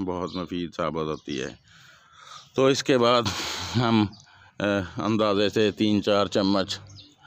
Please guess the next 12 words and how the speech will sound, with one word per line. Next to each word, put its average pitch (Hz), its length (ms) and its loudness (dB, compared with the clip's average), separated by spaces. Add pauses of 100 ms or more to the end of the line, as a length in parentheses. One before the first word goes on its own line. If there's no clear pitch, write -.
(260)
अ, 82 260 0 (680)
अ, 92 400 -2 (180)
इसमें 98 420 0 (560)
ये 95 280 4
वाली 92 360 2 (1000)
चाय 98 260 2
की 98 140 -4
पत्ती 98 360 -2
ऐड 98 240 0
कर 90 180 -2
देंगे। 85 420 -2 (1900)
इसकी, 113 440 2